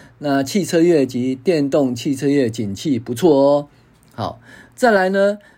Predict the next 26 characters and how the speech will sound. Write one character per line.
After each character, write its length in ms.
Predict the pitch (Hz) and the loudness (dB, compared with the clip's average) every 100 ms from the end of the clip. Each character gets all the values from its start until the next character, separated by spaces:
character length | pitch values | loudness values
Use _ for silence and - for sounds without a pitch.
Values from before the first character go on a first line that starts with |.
| - | -8
煤 260 | 143 180 | -2 0
矿 300 | 208 262 214 | 0 2 0
价 180 | 180 - | 0 -2
格 140 | 147 151 | 0 0
大 240 | 196 170 | 0 -2
涨， 220 | 139 107 | -4 -8
所 180 | 110 180 | -4 -2
以 80 | 170 | -2
我 160 | 135 | -2
们 160 | 131 147 | -4 -4
台 140 | 151 | -4
湾 120 | 156 170 | -4 -4
的 80 | |
水 240 | 143 147 123 | -6 -4 -4
泥 200 | 127 151 | -2 2
业 200 | 185 151 | 2 2
及 140 | 139 | -2
发 300 | 143 165 160 | -4 0 0
电 180 | 156 160 | 0 -2
业 100 | 151 | 0
的 120 | 135 | -2
成 200 | 131 135 | -2 -4
本 120 | 147 | -4
大 240 | 117 143 120 | -2 -2 -2
增 240 | 127 123 | -4 -6
啊。 180 | 120 104 | -6 -10